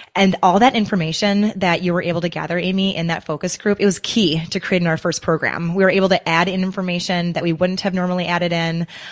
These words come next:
Um, we were able to tweak some things because at that point, the program was pretty well built out, but the focus group just gave that, that last little nudge that we needed to make sure that it had all the information that would help our ideal customer avatar.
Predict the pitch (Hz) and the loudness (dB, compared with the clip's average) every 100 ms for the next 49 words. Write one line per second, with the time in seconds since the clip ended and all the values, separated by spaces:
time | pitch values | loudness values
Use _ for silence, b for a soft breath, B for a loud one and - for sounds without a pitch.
0 | B - 165 160 160 190 180 170 - - | B 0 0 0 0 2 2 2 0 -2
1 | 214 - 220 208 208 190 190 196 185 - | -2 2 4 4 6 4 4 0 -2 -12
2 | B B 214 208 208 214 - 214 190 185 | B B -4 0 2 4 4 2 2 2
3 | 185 196 226 190 - - 175 208 170 165 | 2 2 2 0 -2 -2 -2 0 0 0
4 | 165 160 160 151 220 254 - 185 175 - | -2 -4 -2 0 0 -2 -6 -2 -2 -2
5 | 175 165 185 - 190 180 175 180 170 170 | -6 -4 -6 -2 -4 -2 -4 -2 0 0
6 | - - - - - - 170 180 185 175 | -2 -10 -16 -14 -16 0 0 4 2 4
7 | 180 - 208 190 170 170 185 170 156 156 | 0 2 2 4 2 0 -2 -4 -4 0
8 | 175 180 175 170 165 - 170 170 170 170 | 2 0 0 -2 -2 0 2 2 0 -2
9 | - 170 175 175 160 180 160 156 160 160 | -2 0 2 0 -2 -4 -4 -2 -2 -2
10 | 151 - 170 165 156 - - - 175 160 | -4 -2 0 2 0 0 -2 0 0 2
11 | 156 156 - - - 90 - - 175 | 0 -4 -8 -8 -6 -4 -6 -8 -10